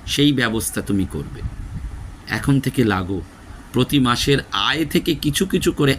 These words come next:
আমার জন্য জমাবে, বুঝলে? অন্যথা না হয়।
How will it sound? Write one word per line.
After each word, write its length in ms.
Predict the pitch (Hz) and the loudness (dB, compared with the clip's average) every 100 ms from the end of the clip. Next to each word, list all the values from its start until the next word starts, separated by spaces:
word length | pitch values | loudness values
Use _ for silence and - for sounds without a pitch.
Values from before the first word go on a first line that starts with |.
| - | 2
আমার 360 | 120 147 135 | 2 2 2
জন্য 320 | 120 113 104 | 2 2 2
জমাবে, 420 | 92 85 87 82 - - - - - | 0 -2 -4 -6 -8 -10 -12 -14 -4
বুঝলে? 460 | 95 95 147 208 131 - - - - | -2 2 4 2 0 -8 -14 -14 -6
অন্যথা 480 | 95 - 92 85 98 | 0 2 0 -2 -6
না 140 | - | -6
হয়। 300 | - - - | -8 -8 -12